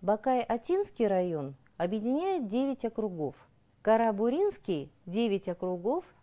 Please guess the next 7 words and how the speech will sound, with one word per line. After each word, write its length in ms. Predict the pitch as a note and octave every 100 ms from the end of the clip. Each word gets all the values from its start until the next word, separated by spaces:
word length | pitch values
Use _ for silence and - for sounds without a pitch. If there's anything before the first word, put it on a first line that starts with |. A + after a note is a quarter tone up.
| -
и 80 |
поселок 540 | G3+ F3 F3 D4+ F4 B3
городского 640 | F3+ F3 - G3+ F#3+ E3
типа 440 | D#3+ - D4+ D4+ D4+ - -
Маймак. 500 | F#3+ A3 A3+ E3 B2+ - _ _ _ _ _ _ _ _
Манасский 600 | - F3 F3+ C#4 - - C#4
район — 420 | G#3+ F#3+ D3